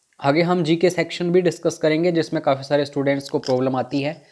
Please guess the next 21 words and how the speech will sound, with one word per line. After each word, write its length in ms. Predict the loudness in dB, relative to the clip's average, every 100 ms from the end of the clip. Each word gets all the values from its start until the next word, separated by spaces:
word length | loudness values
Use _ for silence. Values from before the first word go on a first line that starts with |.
| _ -20 -20 -10
जिसमें 480 | -4 0 0 -2 -2
हिंदी 300 | -2 2 2
होती 300 | 2 0 -2
है, 120 | -2
इंग्लिश 300 | -2 -2 -2
होती 200 | -4 -2
है, 60 | 0
रीजनिंग 360 | 0 -2 -4
होती 220 | -4 -4
है 160 | -4 -4
and 120 | -6
so 120 | -6
on। 60 | -6 -12 _ _ -2
तो 80 | 2
वीडियो 220 | 4 4
को 100 | 4
बस 180 | 2 4
लास्ट 240 | 4 2
तक 80 | -2
देखते 320 | -2 -2 -4
रहना। 300 | -4 -8